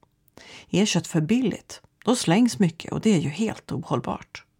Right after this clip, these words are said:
Alla vill heller inte äta kött. Och att äta kött, det är ingen mänsklig rättighet, menar Per.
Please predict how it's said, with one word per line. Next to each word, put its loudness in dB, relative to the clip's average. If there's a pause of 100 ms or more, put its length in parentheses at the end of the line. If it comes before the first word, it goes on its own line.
(720)
Alla 2
vill 2
heller 2
inte -4
äta -6
kött. -12 (240)
Och 0 (140)
att -2
äta -2
kött, -6 (280)
det 0
är 0 (300)
ingen 2
mänsklig 2
rättighet, -4
menar -2
Per. -8